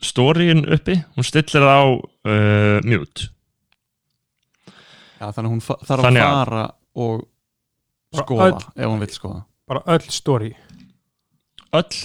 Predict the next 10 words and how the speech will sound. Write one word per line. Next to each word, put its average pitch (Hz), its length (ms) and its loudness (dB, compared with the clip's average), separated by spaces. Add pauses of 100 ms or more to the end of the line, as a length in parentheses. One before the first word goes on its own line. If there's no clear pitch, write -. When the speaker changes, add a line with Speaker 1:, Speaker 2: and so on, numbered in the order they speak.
Speaker 1:
story 135 480 -4 (560)
eru 127 160 0
á 117 80 0
mute. 92 400 -8 (180)
Speaker 3:
Vá. 120 380 -6
Speaker 1:
Þannig 120 260 -2
að 117 100 0
hún, 139 140 0 (220)
þú 135 100 -6
veist, - 200 -8